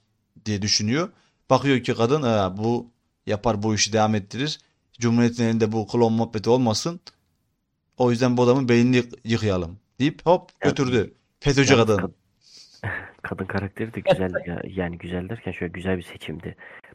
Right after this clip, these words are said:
Speaker 2: Ben mesela ilk bir baktım lan dedim bu, bu ne dedim böyle bir önce.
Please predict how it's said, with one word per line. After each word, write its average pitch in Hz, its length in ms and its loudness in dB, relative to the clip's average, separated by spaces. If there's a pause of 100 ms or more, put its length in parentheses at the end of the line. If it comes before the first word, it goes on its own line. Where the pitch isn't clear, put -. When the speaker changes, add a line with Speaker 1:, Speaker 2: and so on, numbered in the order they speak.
Speaker 2:
Ben 95 140 0
mesela 104 400 -6
ilk 85 160 -14
bir 110 80 -8
baktım 107 360 -8
lan 104 180 -8
dedim 92 200 -8
bu, 92 140 -14 (720)
bu 92 180 -12
ne 98 160 -2
dedim 95 260 -2
böyle 87 280 -10
bir 85 60 -8
önce. 87 300 -10